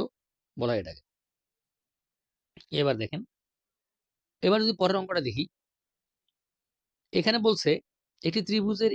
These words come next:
একটি কোণ যদি দ্বিতীয় কোণের তিন গুণ হয়, ধরি দ্বিতীয় কোণ হচ্ছে এক্স, তাহলে আমি কি ধরবো? ধরি দ্বিতীয় কোণ হচ্ছে আমাদের এক্স। দেখেন, দ্বিতীয় কোণ হচ্ছে এক্স ধরছি,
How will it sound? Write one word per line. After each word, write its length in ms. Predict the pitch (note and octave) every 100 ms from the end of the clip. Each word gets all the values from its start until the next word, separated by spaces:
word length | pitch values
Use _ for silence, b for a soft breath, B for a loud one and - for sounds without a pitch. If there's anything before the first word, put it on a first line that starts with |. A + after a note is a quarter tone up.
| E3+
একটি 200 | - G#3+ -
কোণ 120 | F3+ F3+
যদি 140 | F#3 E3
দ্বিতীয় 220 | - A3
কোণের 180 | G3+ G#3 -
তিন 120 | G3+
গুণ 140 | C#3+ B2+
হয়, 140 | - _ _ _ - _ _ _ _ _ _ _ _ _ _ _ -
ধরি 160 | F#3 A3 G3+
দ্বিতীয় 240 | G3+ A#3+
কোণ 140 | A3+ G#3+
হচ্ছে 180 | - A3 C3
এক্স, 180 | G#2 - - -
তাহলে 180 | D#3 E3
আমি 120 | F#3+ E3+
কি 60 | F#3+
ধরবো? 220 | F3+ G#3+ C#3+
ধরি 140 | F3+ F#3
দ্বিতীয় 220 | D#3 E3+
কোণ 120 | D#3+ E3+
হচ্ছে 160 | E3 E3+
আমাদের 260 | E3+ A#3 C4+ _ _ _
এক্স। 240 | C#3 A2+ -
দেখেন, 200 | C3 A2+ A2
দ্বিতীয় 220 | D3 F#3+
কোণ 120 | F3+ E3+
হচ্ছে 180 | - C4+ - C#3
এক্স 160 | G2+ - -
ধরছি, 280 | A2+ -